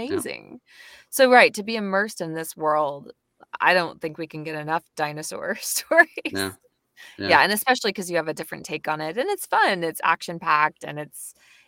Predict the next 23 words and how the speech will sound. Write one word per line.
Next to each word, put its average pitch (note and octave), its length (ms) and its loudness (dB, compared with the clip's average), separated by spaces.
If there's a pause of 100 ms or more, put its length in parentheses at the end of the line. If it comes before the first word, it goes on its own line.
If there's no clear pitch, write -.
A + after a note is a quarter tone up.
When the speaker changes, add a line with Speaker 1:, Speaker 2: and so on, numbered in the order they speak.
Speaker 2:
yeah, D#3 280 6
it's D#3+ 120 -4
kind G3+ 200 -2
of F#3 120 -4
like D#3+ 300 0
a F3 80 -2
Jurassic D#3+ 440 0 (600)
Park F3+ 260 -2
experience D#3 1000 -4 (720)
revamped D#3+ 800 -4
Speaker 1:
With A#2 120 4
a - 40 -6
Speaker 2:
into - 80 -8
Speaker 1:
twist. D#3+ 60 0
Speaker 2:
something D3+ 360 -4
new, D3+ 300 -6
with F3 160 -8
a F3 40 -6
twist. - 220 -8
Speaker 1:
Yeah. F#2+ 320 0
Speaker 2:
Yeah. G#2+ 140 -6 (440)
Yeah. F2+ 200 -2
Speaker 1:
Yeah. F2+ 60 -14